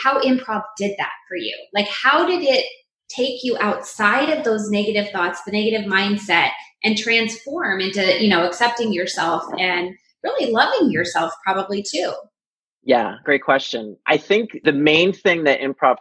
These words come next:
Speaker 2: taught me and that I like to teach my students is the power of listening.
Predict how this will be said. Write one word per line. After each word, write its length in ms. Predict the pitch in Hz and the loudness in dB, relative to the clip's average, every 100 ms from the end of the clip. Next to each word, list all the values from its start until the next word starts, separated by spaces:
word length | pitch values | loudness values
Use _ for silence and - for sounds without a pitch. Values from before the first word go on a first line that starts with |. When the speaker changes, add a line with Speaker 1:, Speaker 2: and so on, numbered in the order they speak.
| - | 2
Speaker 2:
taught 280 | 120 110 | 2 2
me 260 | 147 147 147 | -2 -4 -2
and 140 | 117 113 | -4 -2
that 140 | 113 | -2
I 180 | 113 117 | 2 2
like 240 | 117 117 - | 2 0 -4
to 60 | |
teach 320 | 110 120 - | -8 -8 -6
my 140 | 117 113 | -4 -4
students 560 | - 123 127 131 - - | -2 -2 0 -2 -6 -8
is 160 | 117 104 | -8 -6
the 80 | |
power 440 | 104 120 113 117 - | -4 0 2 2 2
of 140 | 107 | -2
listening. 440 | 104 107 101 82 | -4 -4 -8 -14